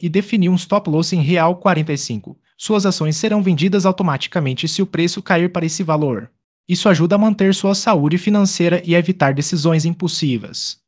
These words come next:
Como diversificação de portfólio reduz riscos? A diversificação de portfólio é como um seguro para seus investimentos.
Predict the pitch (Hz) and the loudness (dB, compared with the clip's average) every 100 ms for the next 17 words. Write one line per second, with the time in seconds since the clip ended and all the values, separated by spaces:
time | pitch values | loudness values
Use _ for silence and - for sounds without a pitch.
0 | _ _ - 226 208 202 - 220 220 190 | _ _ 2 4 4 2 0 -2 0 0
1 | - 160 160 156 185 180 170 156 143 160 | 2 0 0 0 -2 2 2 4 4 2
2 | 156 - 147 147 185 175 170 190 190 214 | 0 -2 -2 -2 0 2 4 2 0 -2
3 | 220 196 - 160 165 165 180 180 - 170 | 0 -2 0 0 0 0 0 -2 2 4
4 | 156 165 185 180 220 208 - 165 151 185 | 4 2 0 0 2 2 2 0 2 2
5 | 190 151 - 151 139 190 202 - 180 151 | 2 0 0 0 2 4 2 2 2 2
6 | 107 - - - | -2 -8 -14 -14